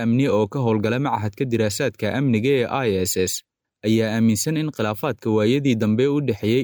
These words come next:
Itoobiya iyo kooxda fadhigeedu yahay Muqdisho ay fursad u siinaysa xarakada mujaahidiinta Al-Shabaab oo uu sheegay inay ka xoog badan tahay sidii waayadii hore ay ahayd.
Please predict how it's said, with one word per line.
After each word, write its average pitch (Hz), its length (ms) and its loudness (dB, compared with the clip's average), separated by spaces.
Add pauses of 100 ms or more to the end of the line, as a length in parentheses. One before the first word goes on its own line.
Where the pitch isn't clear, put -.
Itoobiya 123 500 -2
iyo 110 220 2
kooxda 131 300 -2
fadhigeedu 113 540 -2
yahay 107 300 0
Muqdisho 95 520 -2 (500)
ay 98 100 0
fursad 131 400 -4
u 135 140 0
siinaysa 120 480 -2
xarakada 120 400 -2
mujaahidiinta 110 800 0
Al-Shabaab 127 600 -2
oo 107 280 2
uu 107 40 4
sheegay 104 520 0
inay 120 160 0
ka 147 80 -4
xoog 117 240 -2
badan 117 320 -2
tahay 117 260 -2
sidii 131 300 0
waayadii 127 560 2
hore 127 160 0
ay 95 240 0
ahayd. 92 340 -2